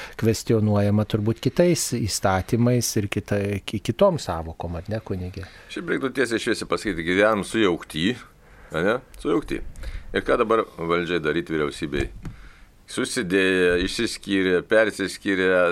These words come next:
Speaker 2: antrą, <laughs> trečią santuoką gyvena, iš nežinau, kažkokios santuoką gyvena, jokios, čia juokas pro ašarą, žinai. Tai įvardino ūkis, kad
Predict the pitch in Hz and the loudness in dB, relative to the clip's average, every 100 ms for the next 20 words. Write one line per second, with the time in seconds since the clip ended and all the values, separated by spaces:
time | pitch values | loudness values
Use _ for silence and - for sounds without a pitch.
0 | 90 107 107 101 92 101 - - 120 - | 4 2 2 0 0 -2 -2 0 -2 0
1 | 113 - - 92 98 90 87 95 104 95 | -4 -2 -6 -6 -4 -2 -2 -2 -8 -8
2 | 95 90 85 - 80 80 76 80 78 - | -6 -8 -8 -6 -6 -6 -6 -8 -6 -10
3 | 69 76 76 78 76 92 82 78 - - | -8 -6 -6 -6 -6 -6 -6 -12 -14 -14
4 | - 95 87 80 - 92 85 67 65 71 | -4 -2 -2 -4 -2 -2 -2 -8 -8 -8
5 | - - - - - 92 90 85 82 76 | -12 -14 -14 -14 -4 0 0 0 -2 0
6 | 78 82 90 80 73 90 95 | -2 0 0 0 -4 -4 -4